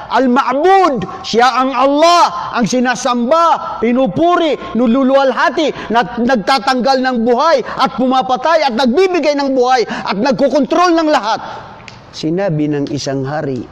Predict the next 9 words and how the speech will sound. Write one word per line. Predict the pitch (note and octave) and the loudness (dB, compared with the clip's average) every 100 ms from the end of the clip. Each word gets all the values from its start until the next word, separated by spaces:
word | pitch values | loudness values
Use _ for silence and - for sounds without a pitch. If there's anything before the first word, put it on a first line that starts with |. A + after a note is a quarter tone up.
| - - | -18 -8
na | E3 | -4
hindi | D3 C#3+ E3 | -2 -2 -4
tumatanggap | E3 D3 C#3 C#3 C3+ D3 D3 | -6 -6 -6 -6 -6 -6 -6
na | C3+ | -6
may | C#3 A#2 | -4 -2
Diyos, | G3+ F4 C#4+ - - - - - - - - - - - - - - - - - | 0 0 -2 -8 -10 -12 -14 -20 -20 -20 -20 -20 -20 -20 -20 -20 -20 -20 -20 -20
"Sa | - - F3 E3 D3+ | -18 -8 -4 -2 -2
ngalan | D#3 E3+ G3 F#3+ F3 | -2 -2 -2 -2 -2
ng | E3 D#3 | -2 -2